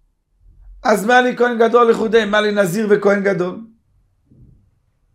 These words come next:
אז אם כן, לא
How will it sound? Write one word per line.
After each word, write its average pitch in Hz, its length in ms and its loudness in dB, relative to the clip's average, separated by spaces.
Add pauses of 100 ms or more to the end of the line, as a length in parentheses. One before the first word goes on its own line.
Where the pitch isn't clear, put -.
(1600)
אז 202 180 0
אם 220 80 -2
כן, 277 220 2
לא 294 100 4